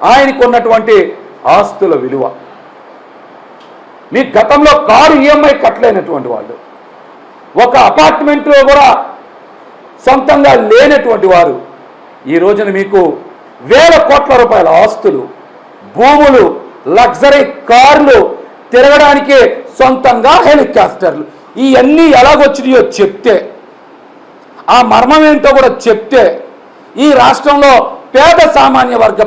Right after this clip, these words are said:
ప్రజలు కూడా తెలుసుకుంటారు, పేద సామాన్య వర్గ ప్రజలు కూడా తెలుసుకుంటారు. పవన్ కళ్యాణ్ గారు, పవన్ కళ్యాణ్ గారు రాజకీయాల్లోకి వచ్చి నమ్ముకున్న నాలాంటి వాళ్ళందరినీ కూడా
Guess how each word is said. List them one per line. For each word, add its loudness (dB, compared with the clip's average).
ప్రజలు -2
కూడా 0
తెలుసుకుంటారు, -8
పేద 4
సామాన్య 0
వర్గ 0
ప్రజలు 0
కూడా 4
తెలుసుకుంటారు. -2
పవన్ 2
కళ్యాణ్ 0
గారు, 2
పవన్ 2
కళ్యాణ్ 2
గారు 0
రాజకీయాల్లోకి 0
వచ్చి 0
నమ్ముకున్న -2
నాలాంటి 0
వాళ్ళందరినీ 2
కూడా 4